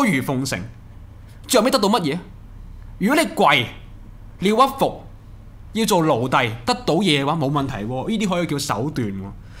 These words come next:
但係唔係啊嘛，而家人哋講到明㗎啦嘛，連梁天琦都係㗎，佢話係啊，係啊，我效忠，我簽咗呢個確認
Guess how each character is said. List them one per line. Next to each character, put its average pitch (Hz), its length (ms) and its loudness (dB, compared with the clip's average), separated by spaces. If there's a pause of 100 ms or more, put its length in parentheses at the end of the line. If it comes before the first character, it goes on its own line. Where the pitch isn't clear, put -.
(120)
但 196 140 4
係 170 60 4
唔 165 100 4
係 196 280 2
啊 - 20 2
嘛， 226 260 -2 (540)
而 170 80 0
家 294 140 6
人 233 60 4
哋 160 120 2
講 160 240 2
到 247 80 4
明 151 260 2
㗎 135 60 0
啦 180 80 0
嘛， 190 200 -4 (760)
連 190 160 4
梁 185 200 6
天 294 120 4
琦 175 140 4
都 208 80 2
係 156 160 0
㗎， 131 180 0
佢 139 120 -6
話 131 240 2
係 135 120 2
啊， 135 120 0
係 117 120 -2
啊， 117 80 -2
我 120 160 -2
效 127 200 0
忠， 160 140 -4
我 135 100 -4
簽 165 240 -2
咗 127 120 0
呢 143 80 -2
個 143 120 -2
確 117 340 -2
認 107 40 -2